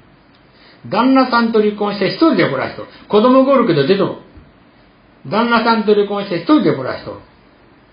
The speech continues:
ね。六十過ぎた方で、お方でございますね。月に一回必ずきちっとお参りに見える。「先生、私今勤めているところ、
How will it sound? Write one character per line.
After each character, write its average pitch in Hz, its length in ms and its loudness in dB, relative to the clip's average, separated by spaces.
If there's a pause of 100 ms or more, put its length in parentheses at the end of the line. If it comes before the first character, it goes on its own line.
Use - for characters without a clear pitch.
(440)
ね。 185 200 -12 (1000)
六 131 240 -4
十 180 120 0
過 202 120 -6
ぎ 180 120 -6
た 139 80 -8
方 110 140 -10
で、 104 80 -8 (460)
お 131 60 -16
方 123 220 -8
で 101 80 -12
ご 95 140 -14
ざ 90 120 -16
い 85 60 -16
ま 82 140 -18
す - 80 -20
ね。 120 180 -18 (1120)
月 285 140 2
に 208 180 2
一 160 80 -8
回 139 200 -4
必 220 420 -4
ず 208 140 -6
き - 80 -14
ち 294 260 -2
っ - 20 -20
と - 120 -8
お 117 100 -10
参 135 280 -4
り 127 60 -8
に 123 80 -8
見 113 140 -8
え 120 60 -6
る。 113 160 -12 (1500)
「先 127 300 -6
生、 131 320 -8 (920)
私 135 440 -10
今 143 240 -6
勤 196 180 -6
め 208 120 -2
て 160 100 -8
い 185 60 -4
る 190 120 -8
と 151 100 -12
こ 156 140 -10
ろ、 147 220 -10